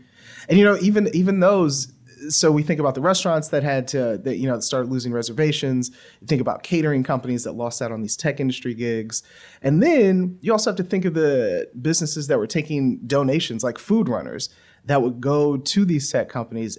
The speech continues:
after they would have events, you know, with all their, like, salads or burritos or whatever it was that was catered, and take that leftover food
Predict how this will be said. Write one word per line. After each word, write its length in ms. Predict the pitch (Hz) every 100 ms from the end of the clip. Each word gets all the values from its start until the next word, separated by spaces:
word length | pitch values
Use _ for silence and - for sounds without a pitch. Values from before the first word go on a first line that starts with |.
| -
after 320 | 156 180 147
they 120 | 123
would 80 | 113
have 200 | 120 110
events, 520 | 113 113 107 98 - - - _
you 100 | 127
know, 60 | 123
with 80 | 123
all 100 | 123
their, 180 | 120 120
like, 200 | 117 -
salads 600 | - 131 127 127 123 123
or 100 | 123
burritos 560 | 123 131 139 131 127 123
or 60 |
whatever 300 | 123 131 131
it 40 | 113
was 240 | 127 123
that 100 | 123
was 120 | 92
catered, 320 | - 180 151 123
and 100 | 117
take 220 | 175 175
that 180 | 139 110
leftover 380 | 127 131 117
food 420 | 117 190 190 143